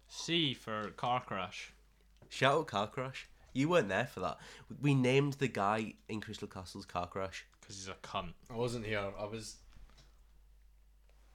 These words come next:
Speaker 2: He's got the box.
Speaker 1: He was in the box.
Speaker 2: Does it make you happy?
Speaker 3: Every
Speaker 2: Or
Speaker 3: night,
Speaker 2: lustful?
Speaker 3: every night I go back to that place.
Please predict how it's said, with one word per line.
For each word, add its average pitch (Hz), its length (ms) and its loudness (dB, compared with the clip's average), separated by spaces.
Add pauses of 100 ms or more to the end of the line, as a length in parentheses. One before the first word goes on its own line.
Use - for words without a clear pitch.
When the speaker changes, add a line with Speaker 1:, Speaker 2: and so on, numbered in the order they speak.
(2250)
Speaker 2:
He's 98 200 -6
got - 200 0
the - 80 -8
box. - 440 -8 (140)
Speaker 1:
He 117 80 -10
was 107 120 -6
in 117 100 -6
the 107 60 -4
box. - 500 -6 (1200)
Speaker 2:
Does 104 120 -6
it 95 80 0
make 95 200 -2
you 95 80 -4
happy? 92 420 -6 (1700)
Speaker 3:
Every - 120 -2
Speaker 2:
Or 98 80 2
Speaker 3:
night, 92 120 -4
Speaker 2:
lustful? - 340 -4
Speaker 3:
every 92 180 0
night 90 240 -4
I 87 40 -4
go 87 160 -6
back 64 240 -6
to - 120 -12
that 90 120 -10 (180)
place. 101 240 -10